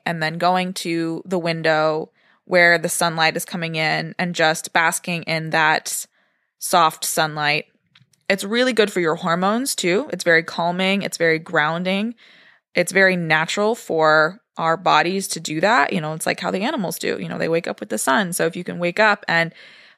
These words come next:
first thing, try to expose yourself to natural daylight as opposed to, you know, your phone screen or your computer screen or the T V or something like that, then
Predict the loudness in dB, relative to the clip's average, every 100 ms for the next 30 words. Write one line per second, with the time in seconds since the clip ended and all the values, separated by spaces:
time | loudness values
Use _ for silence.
0 | _ 0 2 0 2 4 4 0 0 0
1 | 0 -2 0 2 2 0 2 0 -2 -2
2 | -2 -4 0 2 6 4 4 -2 -4 -4
3 | -4 -6 -8 -6 -6 -6 0 0 0 -2
4 | -4 -4 -4 -4 -6 -8 _ _ _ -20
5 | _ -4 -4 -2 -4 -2 0 0 -2 -2
6 | -2 -4 -6 -6 -2 0 -2 -4 -10 -4
7 | 2 4 2 2 0